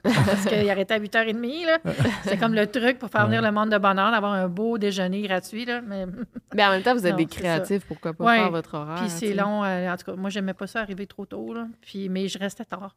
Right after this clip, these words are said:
Speaker 3: Mm.
Speaker 1: Mais j'aimais ça parce que j'aime pas ça prendre les transports en commun
Speaker 3: Mm.
Speaker 1: avec plein de monde. Fait que
Speaker 2: Ouais.
Speaker 1: souvent, je, je re-, je restais jusqu'à cinq, six heures. J'allais au gym au bord de la rue, je revenais faire mes petites affaires, puis je me retournais en Uber, là.
Speaker 3: Ouais.
Speaker 1: <laughs> C'est ça. Les dernières années, là.
Speaker 3: Ah oui,
Speaker 1: Ah non,
Speaker 3: mais
Speaker 1: moi, j'étais madame Uber.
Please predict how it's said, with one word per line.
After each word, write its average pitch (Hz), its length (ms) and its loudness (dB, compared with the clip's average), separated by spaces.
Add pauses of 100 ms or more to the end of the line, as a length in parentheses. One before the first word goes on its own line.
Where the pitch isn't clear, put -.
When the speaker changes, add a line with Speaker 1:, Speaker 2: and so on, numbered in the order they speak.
(120)
Speaker 3:
Mm. 208 80 -10
Speaker 1:
Mais 202 80 -4
j'aimais 196 260 0
ça 262 140 -4
parce 254 120 0
que - 20 -6
j'aime 196 100 -4
pas 202 120 -4
ça 226 160 -6
prendre 190 320 -6
les 180 120 -6
transports 185 340 -10
en 190 80 -6
commun 190 480 -8
Speaker 3:
Mm. 202 420 -4
Speaker 1:
avec 185 200 -4
plein 190 120 -4
de 180 60 -2
monde. 190 240 -2
Fait 98 80 0
que 92 40 -2
Speaker 2:
Ouais. 92 60 -6
Speaker 1:
souvent, 208 420 -4 (520)
je, 175 300 -2
je 170 100 -8
re-, 180 220 -2
je 180 60 -12
restais 196 460 -2
jusqu'à 175 320 -4
cinq, 180 200 -8
six - 140 -12
heures. 208 320 -2
J'allais 196 220 -2
au 196 100 -2
gym 196 200 -2
au 208 60 -4
bord 180 140 -4
de 180 40 -2
la 175 100 -2
rue, 208 320 -2
je 208 80 -8
revenais 190 400 -4 (600)
faire 196 120 0
mes 185 120 0
petites - 140 -12
affaires, 190 280 -2
puis 190 100 -14
je 185 80 -10
me 175 80 -4
retournais 185 300 -10
en 175 160 -6
Uber, 175 340 -8
là. 214 220 -10
Speaker 3:
Ouais. - 120 -2 (280)
Speaker 1:
<laughs> - 260 4
C'est - 120 -2
ça. 220 160 -10 (680)
Les 269 80 2
dernières 269 300 8
années, 254 300 6
là. 349 120 2 (340)
Speaker 3:
Ah 233 240 4
oui, 220 200 4
Speaker 1:
Ah 220 60 4
non, 220 120 6
Speaker 3:
mais 214 60 2
Speaker 1:
moi, 220 80 2
j'étais 208 240 0
madame 196 320 -2
Uber. 190 240 -4